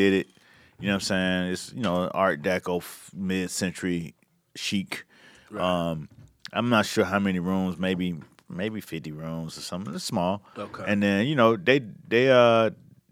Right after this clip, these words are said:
Speaker 1: you know, a lot of people stayed there, you know what I'm saying?
Speaker 2: Uh-huh.
Speaker 1: Um, people, a lot of people that was working on it stayed there.
Speaker 2: So it, is it, was it just for that pop-up for just the weekend, or
Speaker 1: Nah,
Speaker 2: is it
Speaker 1: it, it,
Speaker 2: now they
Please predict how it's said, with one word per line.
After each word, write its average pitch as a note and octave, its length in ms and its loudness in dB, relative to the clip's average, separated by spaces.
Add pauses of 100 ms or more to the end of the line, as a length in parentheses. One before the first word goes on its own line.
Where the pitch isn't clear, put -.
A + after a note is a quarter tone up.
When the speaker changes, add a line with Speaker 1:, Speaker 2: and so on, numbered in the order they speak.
Speaker 1:
you - 60 -12
know, G#2+ 180 0
a - 20 0
lot G#2+ 180 6
of A#2+ 60 -2
people A2+ 200 -2
stayed G#2 340 0
there, G#2 320 -2
you G2 80 -8
know G2+ 100 -4
what F#2 140 -10
I'm G2 300 -4
saying? A#2 120 -6
Speaker 2:
Uh-huh. A#2 180 -4
Speaker 1:
Um, F#2 180 -2
people, G#2+ 260 -2
a G2+ 40 4
lot G#2 100 6
of G2 80 -2
people G#2+ 160 0
that G#2 80 4
was F2+ 100 2
working G2 280 2
on F#2 120 -2
it F2 60 -6
stayed F2+ 320 -4
there. F2+ 240 -4
Speaker 2:
So C#3+ 340 6
it, F#3 140 4
is C#3 280 2
it, C#3 200 6
was C3+ 220 2
it C3 100 0
just C3+ 280 -2
for C3 180 4
that B2 300 2
pop-up E3 580 4
for C#3+ 160 2
just B2 240 -2
the B2 60 2
weekend, G#3 440 4
or D3+ 40 8
Speaker 1:
Nah, C#3+ 140 8
Speaker 2:
is C3 100 8
it D#3 60 10
Speaker 1:
it, D3 200 10
it, - 20 10
Speaker 2:
now C3 100 4
they A#2+ 120 -4